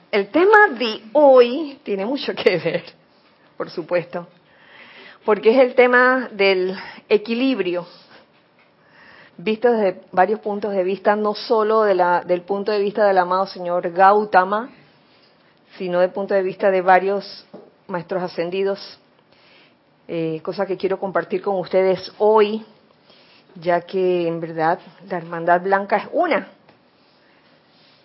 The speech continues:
es una, la enseñanza es una. Y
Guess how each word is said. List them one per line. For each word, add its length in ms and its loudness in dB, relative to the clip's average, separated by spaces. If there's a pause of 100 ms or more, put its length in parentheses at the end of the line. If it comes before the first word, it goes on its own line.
(340)
es 200 -10
una, 460 -4
la 120 2
enseñanza 520 -4
es 140 -12
una. 420 -8 (640)
Y 520 -8